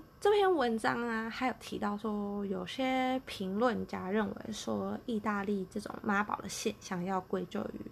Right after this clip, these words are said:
大环境，因为二零一九年的青年失业率高达什么三十一点九趴，然后经济不景气啊，所以年轻人就业困难，然后房价又贵，所以只好自己窝在爸妈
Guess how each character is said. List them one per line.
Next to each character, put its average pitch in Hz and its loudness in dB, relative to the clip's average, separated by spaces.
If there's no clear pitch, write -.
大 - 0
环 - -8
境， - -6
因 294 2
为 285 2
二 302 6
零 208 2
一 247 -2
九 - -6
年 - -8
的 - -6
青 277 -4
年 220 0
失 - -6
业 208 0
率 208 0
高 190 -2
达 - -8
什 208 -12
么 - -10
三 226 -2
十 - -6
一 202 -6
点 - -8
九 - -8
趴， - -12
然 185 -4
后 208 0
经 214 2
济 226 -2
不 240 -4
景 185 -6
气 226 -2
啊， 202 0
所 208 -4
以 190 0
年 202 -2
轻 233 0
人 220 2
就 262 0
业 247 0
困 - -2
难， - -4
然 - -8
后 185 0
房 190 -2
价 214 0
又 240 2
贵， 233 -2
所 202 -4
以 190 -2
只 185 -8
好 180 -6
自 202 -8
己 - -4
窝 226 6
在 214 0
爸 - 4
妈 - -4